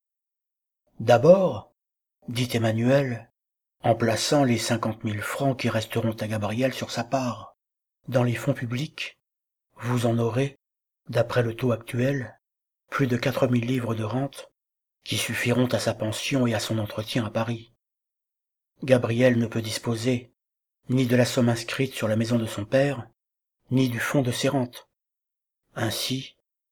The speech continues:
vous ne craindrez pas qu'il en dissipe un denier, et vous aurez une charge de moins. Puis, ne vous restera-t-il pas cinquante mille francs à vous ? Mon père me les demandera, dit-elle avec effroi, et je ne saurais pas les lui refuser.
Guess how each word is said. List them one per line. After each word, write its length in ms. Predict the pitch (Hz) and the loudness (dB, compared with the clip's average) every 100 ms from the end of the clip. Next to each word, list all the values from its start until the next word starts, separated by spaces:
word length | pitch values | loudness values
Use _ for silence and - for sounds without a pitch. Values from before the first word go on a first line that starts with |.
| _ _ | _ _
vous 200 | - 107 | -6 0
ne 120 | 120 113 | 0 0
craindrez 400 | - 123 113 110 | 0 0 -2 -2
pas 220 | 131 135 | 0 0
qu'il 200 | - 110 | 0 -4
en 80 | 104 | -4
dissipe 380 | 107 - 131 | -6 -6 -4
un 60 | 113 | -4
denier, 440 | 113 123 127 110 - _ _ _ _ - | -2 0 0 -4 -10 _ _ _ _ -4
et 100 | 127 | -2
vous 240 | 117 113 | 0 0
aurez 200 | 117 117 | 0 0
une 140 | 117 | 0
charge 360 | 113 131 113 113 | 0 -2 -2 -2
de 80 | 120 | 0
moins. 300 | 117 104 - _ _ _ _ _ _ _ _ _ _ _ | 0 -2 -8 _ _ _ _ _ _ _ _ _ _ _
Puis, 460 | - 123 123 127 123 _ _ _ _ _ _ | -4 2 2 2 -4 _ _ _ _ _ _
ne 100 | 123 | 2
vous 140 | 120 117 | 2 2
restera-t-il 560 | 123 - 117 117 113 | 0 0 0 0 -2
pas 160 | - 147 | -2 -2
cinquante 400 | - 123 131 - | 0 -2 -2 0
mille 120 | 127 | 0
francs 280 | - 135 123 | 0 -2 0
à 60 | 123 | 0
vous ? 300 | 165 202 - _ _ _ _ _ - | 0 -4 -6 _ _ _ _ _ -2
Mon 140 | 123 123 | 2 4
père 280 | 139 135 | 8 8
me 100 | 131 | 8
les 100 | 123 | 4
demandera, 540 | 120 139 127 165 151 - _ _ _ _ _ | 4 4 2 0 -2 -8 _ _ _ _ _
dit-elle 380 | 117 110 127 123 | -10 2 4 6
avec 220 | 120 117 | 2 0
effroi, 500 | 120 - 123 120 - _ _ _ _ _ | -4 -4 -6 -6 -8 _ _ _ _ _
et 80 | 139 | -2
je 120 | 120 | 2
ne 80 | 127 | 0
saurais 280 | 123 131 123 | 2 2 4
pas 140 | 127 | 2
les 100 | 117 | 2
lui 160 | 113 117 | 0 -2
refuser. 560 | 113 - 113 110 120 | -2 -4 -4 -4 -6